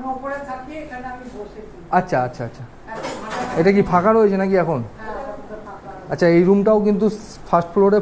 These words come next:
ফাঁকা রয়েছে। রুমটা যথেষ্ট বড় দেখতে পাচ্ছেন, খুব সুন্দর একটা রুম। রুমের ভেতরে রয়েছে এখানে একটি বেডের ব্যবস্থা। উনি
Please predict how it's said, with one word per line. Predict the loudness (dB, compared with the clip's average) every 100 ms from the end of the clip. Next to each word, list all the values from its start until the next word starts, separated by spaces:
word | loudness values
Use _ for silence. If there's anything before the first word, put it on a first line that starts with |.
| 2
ফাঁকা | 2 4 4
রয়েছে। | 4 4 0 -2 -16 -20 -20 -20 -20 -20 -18 -18 -18 -18 -18 -12 -4
রুমটা | 0 4 4
যথেষ্ট | 4 0 -2 0 2
বড় | 2 2
দেখতে | -2 -2 -2
পাচ্ছেন, | -2 -2 -4 -6 -14 -18 -20 -8
খুব | -8 -2
সুন্দর | 0 4 4
একটা | 4 2 2
রুম। | 0 -2 -10 -10 -12 -14 -14 -4
রুমের | 2 4 4 4
ভেতরে | 4 4 6 4 0 -10 -12 0 4
রয়েছে | 4 6 4 2
এখানে | 0 2 0
একটি | 0 0 2 2 -2 -14 -14 -16 -12 0 4
বেডের | 6 8 6
ব্যবস্থা। | 6 4 2 0 0 -6 -8 -8 -8 -14 -14 -16 -14 0
উনি | 6